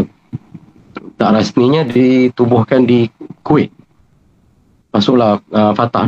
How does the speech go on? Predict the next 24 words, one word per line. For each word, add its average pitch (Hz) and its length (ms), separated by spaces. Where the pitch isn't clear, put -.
ditubuhkan 113 720
secara 113 260
tak 113 160
rasminya 123 560
di 110 160
Kuwait. 95 240
Masa 101 160
tu, 110 420
uh, 101 640
ada 104 200
pemimpin 107 560
dia 107 240
yang, 104 200
yang, 101 560
yang 101 240
bekerja 101 240
di - 80
sana. 90 200
Maknanya 113 260
itu 131 120
peranan 117 540
negara, 113 640
negara-negara 110 560
Arab 113 240